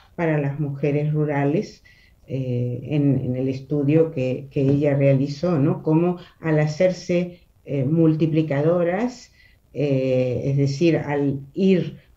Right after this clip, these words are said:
mm, transmitiendo el conocimiento de la agroecología, eh, empezaron a salir de situaciones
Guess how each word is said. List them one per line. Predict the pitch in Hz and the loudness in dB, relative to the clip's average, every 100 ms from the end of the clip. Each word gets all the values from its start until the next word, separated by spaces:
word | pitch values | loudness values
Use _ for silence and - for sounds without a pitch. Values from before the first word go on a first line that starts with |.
| _ _ | _ _
mm, | - 165 160 156 151 | -2 0 2 2 2
transmitiendo | 170 156 165 160 156 208 190 147 143 - | 0 0 2 0 0 0 0 -4 -6 -4
el | 160 156 | -4 -2
conocimiento | 160 156 156 - 151 156 175 165 - 143 139 - _ | 0 0 0 -2 0 2 0 -2 -6 -8 -8 -14 _
de | - 156 151 | -10 -4 -2
la | 147 | -2
agroecología, | 151 156 156 160 147 151 143 208 202 208 240 - _ _ _ | -2 -2 -2 -2 -2 -2 -4 -2 0 -2 -4 -10 _ _ _
eh, | 156 151 147 147 147 90 110 - 101 | -4 -2 -4 -6 -8 -12 -16 -18 -6
empezaron | 175 165 156 170 175 175 | -4 -2 -2 -2 0 0
a | 170 | -2
salir | - 156 156 180 196 233 - _ _ - | -2 2 4 4 0 -4 -16 _ _ -12
de | 156 156 | -4 -2
situaciones | 156 160 151 151 151 160 165 175 - | -2 -4 -2 -4 0 2 2 0 -6